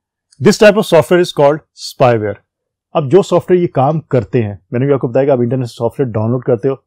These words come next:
उसके अंदर आपका हैकर जो है वो अपना कोड जो है एम्बेड कर देता है, मीन डाल देता है।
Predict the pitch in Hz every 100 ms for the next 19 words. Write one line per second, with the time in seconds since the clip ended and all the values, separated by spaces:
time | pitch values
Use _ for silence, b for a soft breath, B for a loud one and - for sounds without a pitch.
0 | - 120 139 127 127 117 - 127 113 -
1 | 127 127 127 _ _ 131 123 131 135 123
2 | 123 120 135 - 113 110 110 117 101 101
3 | 110 104 135 120 107 104 101 107